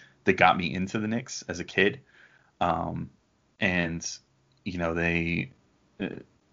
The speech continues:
they just were scrappy, and they were, they came in, the, the team was completely rebuilt in the offseason, um, traded away some mainstays. You know, they traded away Charles Oakley,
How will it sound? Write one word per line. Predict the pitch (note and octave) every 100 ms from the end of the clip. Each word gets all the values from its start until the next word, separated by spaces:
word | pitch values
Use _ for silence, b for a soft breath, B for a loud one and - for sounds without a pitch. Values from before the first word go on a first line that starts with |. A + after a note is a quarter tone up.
| - G2+
they | G#2
just | F#2 G2+ -
were | G2+ G#2 F#2
scrappy, | - - F#2 G#2 A#2+ A#2+ A#2+ -
and | G2+ F#2 F#2 F2+ E2+ E2+
they | - F#2
were, | F2+
they | - F#2
came | F2 - A2 G#2+
in, | G#2+ G#2+ G#2+ A2 b b b b b b -
the, | F#2+ F2 - - _ _ -
the | -
team | - C3+ B2+
was | A2+ -
completely | A2 A#2+ C3+
rebuilt | A#2 A#2 G#2 G#2
in | G2+
the | F#2
offseason, | F2+ F2+ - F2+ F2 F2 F2 F2 -
um, | F2+ E2+ E2+ E2 E2+ E2 -
traded | - A#2 A2
away | G#2 G2+
some | F#2+ F#2
mainstays. | F2 F2 F2+ - F#2 F2 F2 E2+ - -
You | F#2
know, | E2+
they | E2+
traded | E2+ F#2+ F#2
away | F2 F2 F2
Charles | E2+ F#2 F2+ F2
Oakley, | E2+ - F2+ E2+ E2+